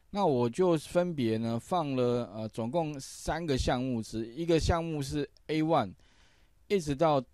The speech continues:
D one。OK，那A one到D one的话，指的就是这几个。那把这四个东西呢，把它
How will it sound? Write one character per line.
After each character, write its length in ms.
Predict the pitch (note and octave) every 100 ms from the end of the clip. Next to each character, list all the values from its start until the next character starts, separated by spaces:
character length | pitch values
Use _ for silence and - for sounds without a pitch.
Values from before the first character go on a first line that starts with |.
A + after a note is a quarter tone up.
| _ _ _
D 220 | D#3 D3
one。 280 | D#3 C#3 F2+ G#2+
OK， 300 | - C#3+ C3+
那 100 | D3+
A 220 | F3+ G3 G3
one 180 | G3
到 140 | F3+ F3
D 240 | D#3+ D#3+
one 180 | E3 C#3+
的 80 | C3+
话， 140 | C3+
指 200 | A#2+ G#2+
的 120 | G#2
就 100 | A2
是 180 | A#2+ B2
这 160 | A#2 A#2+
几 160 | G#2+ F2
个。 200 | D#2+ - _ _ _ _
那 120 | D3+
把 160 | D3 C#3
这 300 | - G#3+ E3
四 420 | - - - G#3+
个 120 | C#3+ C3
东 240 | C#3 C#3+
西 240 | - C3+
呢， 280 | C3 B2 A#2+ - _ _ _
把 200 | A2+ G#2+
它 260 | D3 D3+